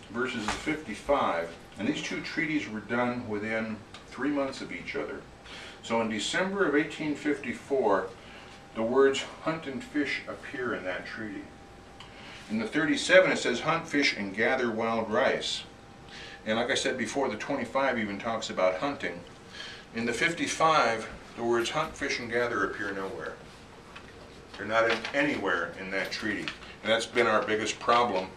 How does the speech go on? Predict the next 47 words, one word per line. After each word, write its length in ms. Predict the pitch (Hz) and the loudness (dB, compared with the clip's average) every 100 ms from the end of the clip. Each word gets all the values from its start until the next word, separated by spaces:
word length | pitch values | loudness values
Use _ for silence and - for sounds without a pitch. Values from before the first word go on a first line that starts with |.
| - - - - | -14 -14 -14 -8
is 200 | 98 95 | -6 0
that 280 | 98 98 98 | 6 6 6
people 240 | 113 110 | -2 -6
say, 220 | 101 113 101 | -2 2 2
"Well, 200 | 95 98 | 2 -2
you 120 | 95 | -2
relinquished 600 | 95 123 151 - 101 104 | -2 -2 -4 -6 -6 -6
it 140 | 101 | -6
because 340 | 104 - 101 98 | -8 -6 -6 -4
your 120 | 98 | -2
rights 280 | 104 104 - | 0 0 -2
say 340 | 107 107 104 98 - - - | 0 0 0 0 -2 -4 -6
that 180 | 101 - | -4 -2
you 100 | 98 | 0
relinquished 500 | 98 110 110 95 - | 2 0 0 -4 0
all 200 | 101 110 | 2 2
claim, 340 | 104 110 104 | 0 -4 -6
title, 320 | 98 101 98 95 | 2 2 2 -2
and 100 | 95 | -4
interest 300 | - 92 87 | -6 -8 -8
in 100 | 90 | -8
the 60 | |
land," 300 | 92 101 101 | -6 -4 -6
in, 460 | 87 - - - - | -8 -12 -14 -14 -10
like, 160 | - | -4
Article 340 | 92 98 - 85 | -2 -2 -4 -8
one 240 | 92 101 | -6 -4
or 60 | 82 | -4
two 260 | - 107 | -6 -4
of 80 | 104 | -4
the 160 | - - | -6 -6
eighteen 260 | 98 98 | -8 -8
fifty-five 560 | 92 101 - - 92 90 | -8 -10 -10 -2 0 0
treaty. 400 | - 165 - - - - - - - - - - | -2 -4 -4 -6 -10 -18 -18 -16 -14 -12 -14 -2
Well, 400 | 123 139 143 143 - - - | 10 12 12 8 -4 -10 -6
it 160 | 120 | 6
does 300 | 170 185 - | 10 10 8
say 280 | - 196 208 | 6 8 8
that, 340 | - - - - - - - - 95 | 8 6 4 -2 -14 -16 -16 -16 4
but 360 | 139 151 - - | 8 8 8 2
what 200 | 117 120 | 0 2
the 80 | |
Mille 140 | 113 110 | 0 4
Lacs 360 | 110 139 - | 4 4 0
decision 540 | - 127 120 107 104 98 | 0 0 2 2 0 -2
was 140 | 98 | -2
about, 380 | 95 90 87 87 | -2 4 4 4